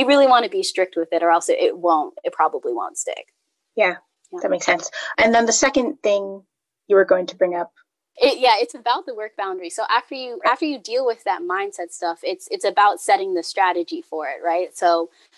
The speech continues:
Speaker 1: what, whatever that, that work boundary is for you, whether that's ending work at five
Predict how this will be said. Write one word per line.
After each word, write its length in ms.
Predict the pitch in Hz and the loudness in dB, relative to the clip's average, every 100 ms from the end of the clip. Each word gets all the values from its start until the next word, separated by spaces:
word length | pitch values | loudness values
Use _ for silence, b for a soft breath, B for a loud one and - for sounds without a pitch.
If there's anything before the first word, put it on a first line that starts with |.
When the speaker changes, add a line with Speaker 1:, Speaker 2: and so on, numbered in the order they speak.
| _ | _
Speaker 1:
what, 300 | 190 208 196 202 | 2 4 4 2
whatever 400 | 208 208 208 202 | 0 2 2 0
that, 440 | 185 180 180 170 - | 2 4 6 4 0
that 240 | 190 180 180 | 0 0 -2
work 240 | 196 190 | -10 -8
boundary 400 | 190 185 185 175 | -6 -4 -6 -8
is 220 | 175 175 - | -8 -8 -8
for 160 | - | -6
you, 260 | 170 170 160 | 0 0 0
whether 300 | 160 170 175 | -2 -2 2
that's 340 | 165 160 - - _ _ _ _ _ - | 2 0 -4 -16 _ _ _ _ _ 0
ending 360 | 220 214 202 | 0 2 2
work 240 | 202 196 196 | 2 2 2
at 180 | 185 170 | -2 0
five 720 | - 220 214 208 202 202 | 4 6 6 4 0 -4